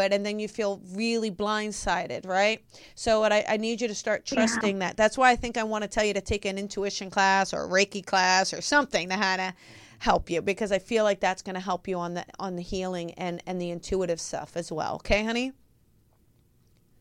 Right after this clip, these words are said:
Speaker 2: Okay, thank you.
Speaker 1: You are so welcome, and, and, uh, have a good night, and, and really check out to kinda, let's start getting, let's start working on getting you to feel better, okay, hun?
Speaker 2: Okay.
Speaker 1: Okay,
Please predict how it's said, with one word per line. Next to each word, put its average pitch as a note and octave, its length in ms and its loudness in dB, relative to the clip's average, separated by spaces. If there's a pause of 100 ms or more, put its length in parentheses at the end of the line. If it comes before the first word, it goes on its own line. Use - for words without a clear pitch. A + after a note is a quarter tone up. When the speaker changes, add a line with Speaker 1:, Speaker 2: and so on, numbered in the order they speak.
(320)
Speaker 2:
Okay, C4 340 2
thank D#4 240 8
you. C4 300 4
Speaker 1:
You D#4 280 6
are D4 200 6
so C4+ 320 8
welcome, A#3 500 8
and, G3+ 280 -2
and, A3 340 -2 (320)
uh, G3 320 8
have A#3 200 4
a D4 60 4
good C#4+ 140 4
night, A#3+ 320 6
and, G#3+ 340 -2
and G#3 420 -4
really D4 360 2
check C4 280 0
out A#3 200 6
to A3 100 -4
kinda, A3 400 -2
let's A#3 220 2
start C4+ 240 2
getting, B3 440 2
let's C#4 200 0
start D4 260 4
working A#3+ 400 2
on G#3+ 160 -2
getting G#3+ 240 2
you G#3 100 0
to F#3+ 60 -4
feel F#3 300 2
better, E3 340 -2
okay, G3 320 2
hun? A3 300 -2 (1700)
Speaker 2:
Okay. D#4 240 2 (260)
Speaker 1:
Okay, F3+ 400 -2